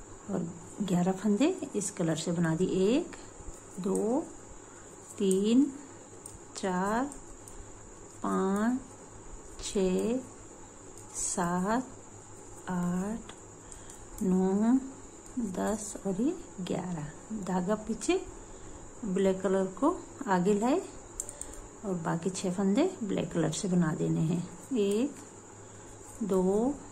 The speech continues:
तीन, चार, पाँच और ये छः। धागा पीछे किया।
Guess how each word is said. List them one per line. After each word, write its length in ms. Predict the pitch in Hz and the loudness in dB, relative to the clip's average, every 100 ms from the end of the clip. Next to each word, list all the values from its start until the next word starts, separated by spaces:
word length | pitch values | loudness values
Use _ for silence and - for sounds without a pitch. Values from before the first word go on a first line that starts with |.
| - - - - - - - | -14 -16 -16 -16 -16 -8 0
तीन, 480 | 196 190 202 247 285 - - - - - - - - - | 2 4 6 4 4 -2 -14 -16 -16 -16 -16 -16 -16 -10
चार, 540 | - 196 175 185 220 269 - - - - - - - - | 0 4 4 4 4 0 -4 -14 -16 -16 -16 -16 -16 -6
पाँच 600 | 185 180 196 269 285 - | 0 2 4 2 0 -4
और 220 | 208 180 | -2 0
ये 200 | 196 311 392 - - - - - - - - | 4 2 2 -6 -16 -16 -16 -16 -16 -14 -4
छः। 240 | - 175 151 - - - - 240 | -2 0 -4 -10 -14 -14 -10 -6
धागा 260 | 220 175 185 | -2 -2 -2
पीछे 320 | 185 196 233 | -2 -2 0
किया। 240 | 220 262 | 2 2